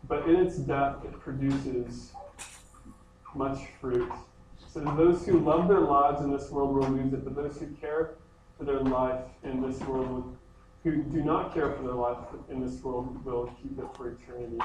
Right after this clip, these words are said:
And anyone who wants to be my disciple must follow me, because my servants must be where I am, and the Father will honor anyone who serves me." So, so the call is this.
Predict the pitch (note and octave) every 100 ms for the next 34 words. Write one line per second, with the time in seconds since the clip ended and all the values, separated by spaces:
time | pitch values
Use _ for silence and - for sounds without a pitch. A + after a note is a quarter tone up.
0 | A#2+ C3+ D#3 F#3 F#3 E3+ D3+ D3+ D#3 C#3
1 | C#3 E3 F3 F3 E3 - C3+ C3+ C3+ B2+
2 | B2+ - - C3+ C3+ A#2+ A#2 - - -
3 | - C#3 C#3 C3+ C#3 C#3 - D#3 C#3+ C#3+
4 | - - - A5 - - C3 - C3 C3+
5 | C3 B2+ A#2+ A#2 A#2 A2+ - - - C5+
6 | C5+ C5+ C5 C5 C5 - C3 C3 C#3+ C#3+
7 | C3 C3+ C3+ - B2 - - - A#2 -
8 | - - - - - - - - - -
9 | - - - - - F#3 D#3 C3 - -
10 | - - - - - - - - - G5
11 | - - - - - - - - F3 E3+
12 | - B3 B3+ G3+ C#3+ C3 C3+ - -